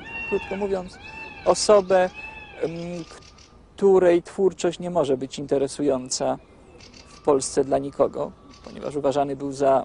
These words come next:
mm, kolaboranta, e, propagandy niemieckiej z czasów wojny. Otóż ten pisarz staje się tak niesamowicie poczytny. Wewnątrz P R L-u,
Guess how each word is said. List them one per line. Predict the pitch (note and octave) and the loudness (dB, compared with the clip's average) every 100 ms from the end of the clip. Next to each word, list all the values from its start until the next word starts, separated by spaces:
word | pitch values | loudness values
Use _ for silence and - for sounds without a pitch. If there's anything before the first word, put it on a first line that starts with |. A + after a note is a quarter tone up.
| - | -4
mm, | - A2 A#2+ - | -16 -16 -16 -18
kolaboranta, | - C#3+ C#3 C3 C#3 C3 B2+ - C3+ | -4 2 2 4 4 2 0 -2 0
e, | C3 - - _ - - - A#2 C#3 C#3 G2+ G#2 - C#3+ D3 - - - | 0 -6 -20 _ -20 -20 -16 -12 -10 -8 -8 -10 -12 -16 -18 -20 -20 -18
propagandy | - D3+ D3 C#3 B2+ C3+ | -4 2 6 4 4 -6
niemieckiej | C3 B2 - - C#3+ - - - | -6 -8 -8 -10 -10 -12 -20 -20
z | - | -6
czasów | C#3+ - D3 | -6 -6 -4
wojny. | C#3 B2+ - G3 - - - | -4 -4 -8 -16 -18 -20 -6
Otóż | - E3 G#3 - _ - | -4 -2 -6 -10 _ -10
ten | - | -10
pisarz | - D4+ C#4+ | -8 -2 -2
staje | - - A#3+ A#3+ | -2 2 2 2
się | A3+ | -2
tak | G#3 G3+ - _ - | -2 -4 -6 _ -8
niesamowicie | G#3+ F#3+ E3 D#3 D3+ | -4 -4 -4 -6 -4
poczytny. | D3+ C3+ - B2+ - - _ - _ _ _ _ | -2 -2 -6 -10 -16 -20 _ -20 _ _ _ _
Wewnątrz | C#3 D#3 C#4 D4+ C4+ | 2 6 6 4 2
P | B3+ | 6
R | A#3+ | 8
L-u, | F#3+ B2+ C3+ F#3+ | 10 8 4 -6